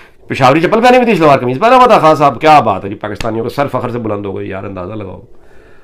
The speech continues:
वो पेशावरी चप्पल पहन के जूते खा के वो आ गया, ऐसे सर फख्र से बुलंद होते हैं। ये नेशनल बैंक को जो चार्ज क्या लगाया उन्होंने, मनी लॉन्ड्रिंग। किस लिए मनी लॉन्ड्रिंग? यानी हम पे फाटफ क्या कह रहा है, टेररिज्म फाइनेंसिंग,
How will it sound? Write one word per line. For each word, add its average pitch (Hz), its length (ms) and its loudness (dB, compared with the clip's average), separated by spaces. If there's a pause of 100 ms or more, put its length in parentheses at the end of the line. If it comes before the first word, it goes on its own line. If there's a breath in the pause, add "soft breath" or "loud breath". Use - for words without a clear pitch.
(180 soft breath)
वो 156 60 -16
पेशावरी 120 420 0
चप्पल 139 260 -2
पहन 131 240 0
के 135 80 -4
जूते 113 260 -2
खा 123 160 2
के 127 100 -2
वो 131 120 0
आ 104 100 0
गया, 104 280 -4 (1400)
ऐसे 127 240 -2
सर 143 160 -2
फख्र 143 240 -6
से 160 80 -2
बुलंद 120 240 -2
होते 147 180 -2
हैं। 175 80 4
ये 175 80 4
नेशनल 143 300 0
बैंक 160 180 0
को 160 100 -6
जो 160 260 -6 (1040 soft breath)
चार्ज 254 300 6
क्या 269 100 4
लगाया 175 360 4
उन्होंने, 92 200 -6
मनी 135 180 0
लॉन्ड्रिंग। 131 340 -4 (1600)
किस 147 140 -6
लिए 165 140 4
मनी 151 160 0
लॉन्ड्रिंग? 120 320 -8 (640)
यानी - 640 -16
हम 113 120 -6
पे 139 160 2 (300)
फाटफ 131 300 0
क्या 165 100 4
कह 160 160 2
रहा 131 100 2
है, 117 80 -8 (880)
टेररिज्म 120 420 0
फाइनेंसिंग, 117 460 -6